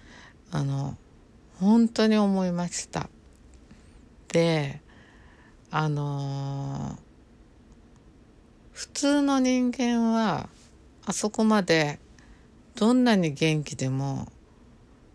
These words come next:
できないと思うんですよね。だから多分、宇宙人っていうか、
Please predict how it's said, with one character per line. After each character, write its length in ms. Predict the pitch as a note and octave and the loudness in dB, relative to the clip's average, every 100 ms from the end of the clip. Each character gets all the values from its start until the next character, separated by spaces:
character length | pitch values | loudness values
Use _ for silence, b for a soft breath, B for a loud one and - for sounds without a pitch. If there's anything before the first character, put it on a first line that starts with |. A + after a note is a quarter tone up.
| - - - | -20 -14 -6
で 120 | F3 | -4
き 140 | - | 2
な 200 | A#3 A#3 | 2 4
い 60 | E3+ | 2
と 180 | - C#3+ | 0 -4
思 200 | C3+ C3+ | -2 -6
う 40 | |
ん 40 | |
で 120 | C3+ C3+ | -8 -10
す 80 | - | -10
よ 100 | - | -10
ね。 300 | - D2 D#3+ - - - - - - - - - - - - - - - - - | -8 -10 -14 -20 -20 -20 -20 -20 -20 -20 -20 -20 -20 -20 -20 -20 -20 -20 -20 -14
だ 140 | F3+ G3 | -4 -2
か 160 | F#3+ | 0
ら 100 | D#3 | -2
多 220 | C3+ G#3+ G#3+ | -2 0 2
分、 400 | F3 C3+ C3+ - - - - - - | 2 0 -4 -10 -20 -20 -20 -20 -14
宇 140 | F#3 F3 | -6 -6
宙 460 | - - A3+ A#3+ | -4 0 2 2
人 420 | G#3+ - E3 D3+ D3 | 0 -2 -2 -2 -4
っ 20 | |
て 320 | - D3+ D3 | -6 -2 -2
い 120 | C#3+ | -2
う 40 | C#3 | -6
か、 560 | - C#3+ C#2+ C#2+ C#2 | -8 -6 -4 -4 -6